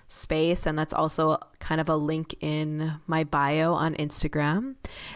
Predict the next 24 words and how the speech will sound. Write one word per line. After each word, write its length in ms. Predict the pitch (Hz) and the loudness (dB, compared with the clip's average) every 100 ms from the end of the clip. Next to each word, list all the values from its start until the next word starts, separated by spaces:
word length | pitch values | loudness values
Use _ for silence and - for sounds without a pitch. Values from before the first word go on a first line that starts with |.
| - | 0
And 320 | 175 180 180 | 4 4 4
I 80 | 175 | 2
have, 460 | 180 175 165 175 180 | 2 2 4 2 2
like, 260 | 160 - | -2 -2
tiers 540 | - - 175 175 180 180 | -4 2 4 4 4 0
of 180 | 156 | -2
care 480 | - 151 156 165 175 | -4 0 4 4 4
that 300 | 175 160 - | 4 0 0
go 180 | 160 156 | 0 0
from, 260 | 156 156 151 | 0 -2 -2
like, 300 | 147 - - | -4 -4 -14
three 300 | - 170 170 | -4 0 2
dollars 540 | 165 160 165 170 170 | 4 4 4 2 0
for 340 | - 156 156 - | 0 2 2 0
the 100 | 160 | -4
podcast 720 | - 139 151 - 160 170 - | 0 0 0 4 4 4 2
that 120 | 165 | 2
I 120 | 156 | 2
also 360 | 147 151 - 160 | 2 2 2 2
host 460 | - 151 160 - - | 4 4 4 2 0
to 80 | |
help 240 | 165 151 - | 2 2 0
pay 200 | - 156 | -2 -2
guests, 760 | 143 120 151 196 - - - | -2 0 2 0 -4 -2 -2